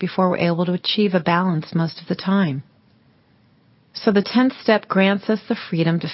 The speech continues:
feel our feelings by helping us see the difference between feeling and doing.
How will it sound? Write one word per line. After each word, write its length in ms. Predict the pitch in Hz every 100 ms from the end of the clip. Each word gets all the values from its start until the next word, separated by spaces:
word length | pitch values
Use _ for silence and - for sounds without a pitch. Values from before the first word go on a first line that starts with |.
| -
feel 220 | 208 208
our 100 | 226 -
feelings 460 | - 160 147 147 -
by 80 | 180
helping 460 | 160 - 190 202 208
us 80 | -
see 80 | 196
the 100 | 185
difference 440 | 165 156 - 151 - -
between 320 | - - 190 - -
feeling 400 | 151 147 151 -
and 180 | 170 156
doing. 400 | 165 143 139